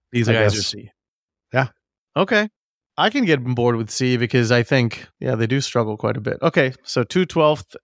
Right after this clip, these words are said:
Speaker 1: in B for now, five oh first in C.
Speaker 2: Yeah, and these guys could get shifted down, but I already have a gut feeling I'm on, and maybe I'm already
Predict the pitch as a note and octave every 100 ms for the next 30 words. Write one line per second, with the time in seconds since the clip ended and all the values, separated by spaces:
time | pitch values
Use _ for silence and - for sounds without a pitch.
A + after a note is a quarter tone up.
0 | - C3+ B2 A#2 A#2+ A#2 A#2+ - _ -
1 | C3+ A2+ G2 F#2+ A#2 _ - D3 C3 B2
2 | A#2+ B2+ A#2+ A#2 - C3 B2 - A#2 A2
3 | C3+ - _ _ - G#3 F#3 G3+ A3+ F#3+
4 | F3 C#3+ - C#3+ C3 A#2+ C3 C3+ B2+ D#3
5 | G3 D#3 B2 A2+ A#2+ B2+ - B2 B2 B2+
6 | B2+ B2 A#2 A#2 A#2 A#2 A#2 A2 G#2+